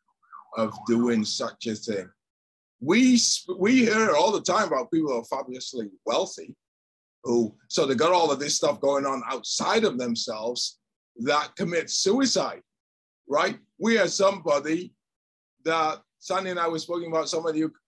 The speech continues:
committed suicide before,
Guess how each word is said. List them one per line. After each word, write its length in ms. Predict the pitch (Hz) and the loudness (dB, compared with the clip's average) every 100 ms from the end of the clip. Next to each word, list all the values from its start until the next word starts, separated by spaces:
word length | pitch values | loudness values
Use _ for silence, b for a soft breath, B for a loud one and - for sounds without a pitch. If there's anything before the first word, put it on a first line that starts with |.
| _ | _
committed 320 | 185 175 165 156 | -6 -2 -2 0
suicide 600 | 180 175 165 160 170 - _ _ _ | 2 2 2 -2 -2 -6 _ _ _
before, 960 | 165 170 - - 233 226 170 196 208 | -4 -4 -10 6 8 8 6 4 0